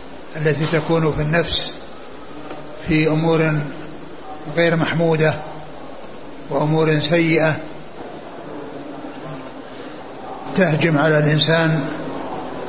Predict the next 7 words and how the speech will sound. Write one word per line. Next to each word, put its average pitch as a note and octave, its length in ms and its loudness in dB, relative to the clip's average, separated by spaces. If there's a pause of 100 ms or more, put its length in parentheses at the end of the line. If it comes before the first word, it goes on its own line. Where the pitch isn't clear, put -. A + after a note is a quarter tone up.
وتقع D#3 520 4
في D3+ 440 6
باله D#3 580 4
وفي D3+ 260 2
نفسه E3 380 4 (1120)
فيكرهها E3 920 4 (1160)
ويسخطها D#3+ 920 4